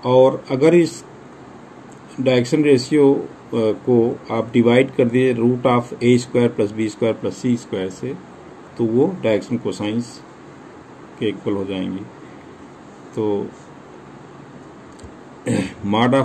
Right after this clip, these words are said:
vector A होगा square root of ए स्क्वायर प्लस बी स्क्वायर प्लस सी स्क्वायर। तो आप ये भी कर सकते हैं कि unit vector निकाल लीजिए,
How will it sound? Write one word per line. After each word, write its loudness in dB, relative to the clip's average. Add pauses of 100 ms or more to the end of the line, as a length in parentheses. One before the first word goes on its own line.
vector -2
A 0
होगा -2 (240)
square -2
root -4
of -6
ए 0
स्क्वायर -2
प्लस -8
बी -2
स्क्वायर -6
प्लस -10
सी -6
स्क्वायर। -10 (4000)
तो -4
आप -2
ये 2
भी 0
कर 0
सकते -4
हैं -2
कि -4
unit 2
vector -2
निकाल 0
लीजिए, -4